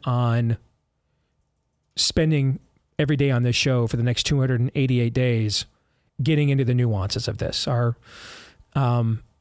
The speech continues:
our mantra this year, our vision this year is dominion, control what you can control. And I have, like, no real say over this outcome from this time forward. You know, I mean, I don't,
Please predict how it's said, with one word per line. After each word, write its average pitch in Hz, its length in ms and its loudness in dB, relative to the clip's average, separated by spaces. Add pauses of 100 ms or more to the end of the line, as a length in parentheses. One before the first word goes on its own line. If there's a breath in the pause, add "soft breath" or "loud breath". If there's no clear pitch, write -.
(840)
our 120 140 0
mantra 156 440 0
this 170 240 0
year, 165 300 0 (360)
our 127 80 2
vision 160 300 2
this 160 180 0
year 156 140 2
is 143 100 2
dominion, 143 460 0
control 139 380 0
what 151 100 0
you 151 100 2
can 135 140 0
control. 139 480 0 (420)
And 127 440 2 (1700 soft breath)
I 156 80 0
have, 151 220 2
like, 135 240 -2 (260)
no 131 420 2
real 120 280 0
say 104 320 0
over 104 180 -2
this 98 260 -4
outcome 98 460 -2 (220)
from 110 160 -2
this 120 160 -2
time 98 260 -2
forward. - 500 -6 (680)
You 113 100 0
know, 104 180 -2 (720)
I 127 80 0
mean, 117 260 0 (880 loud breath)
I 147 80 0
don't, 151 100 -4